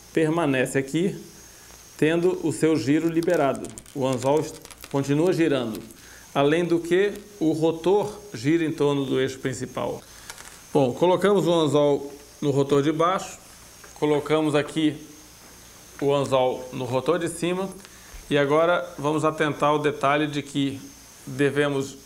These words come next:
colocar os rotores, posicioná-los de modo a que eles não embolem. Ou seja, o adequado é fazer com que o anzol que vem de cima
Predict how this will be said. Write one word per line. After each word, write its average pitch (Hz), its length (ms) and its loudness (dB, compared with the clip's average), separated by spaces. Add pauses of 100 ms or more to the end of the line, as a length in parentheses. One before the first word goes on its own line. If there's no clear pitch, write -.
(140)
colocar 131 380 -2
os 127 120 0
rotores, 175 800 0 (400)
posicioná-los 151 800 2
de 147 80 -4
modo 156 320 2
a 165 60 0
que - 120 -4
eles 160 200 -4
não 170 260 -2
embolem. 139 500 0 (880)
Ou 139 120 2
seja, 131 420 0 (140)
o 135 100 0
adequado 151 720 0 (600)
é 131 80 -2
fazer 143 260 2
com 151 160 0
que 160 120 -4
o 165 120 2
anzol 131 380 2
que 127 160 -8
vem 123 180 -4
de 151 140 -4
cima 156 440 -2